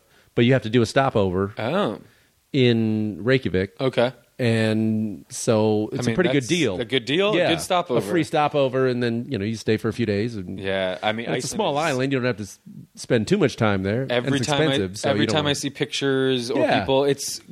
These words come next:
Speaker 2: gorgeous. I,
Speaker 1: Yeah.
Speaker 2: I wanna get to Iceland, so that's definitely high on my list.
Speaker 1: And from the U K, it's very doable.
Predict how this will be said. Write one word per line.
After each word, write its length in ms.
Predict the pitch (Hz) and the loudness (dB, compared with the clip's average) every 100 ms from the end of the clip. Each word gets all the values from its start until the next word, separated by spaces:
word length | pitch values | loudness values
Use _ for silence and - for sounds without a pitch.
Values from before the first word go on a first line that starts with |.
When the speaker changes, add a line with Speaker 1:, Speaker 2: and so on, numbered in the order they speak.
| 131 | -8
Speaker 2:
gorgeous. 920 | 117 139 143 139 110 104 95 87 - | 0 2 2 0 -2 -4 -4 -4 -4
I, 100 | 117 | 0
Speaker 1:
Yeah. 200 | 120 104 | 2 2
Speaker 2:
I 80 | 127 | 0
wanna 260 | 123 117 104 | 0 -2 -4
get 100 | 98 | -4
to 60 | 101 | -4
Iceland, 460 | 92 - 95 92 | -4 -4 -6 -8
so 220 | - 95 | -4 -2
that's 200 | 95 98 | 0 -2
definitely 300 | - 98 - | 0 -2 0
high 160 | 87 90 | -2 -2
on 60 | 87 | -2
my 80 | |
list. 160 | 90 90 | -2 -2
Speaker 1:
And 120 | 147 | -2
from 140 | - 160 | 0 2
the 80 | |
U 80 | 156 | 4
K, 260 | 147 147 120 | 4 4 4
it's 120 | 95 | 2
very 200 | 117 110 | 2 2
doable. 400 | 95 98 92 101 | 0 -4 -6 -10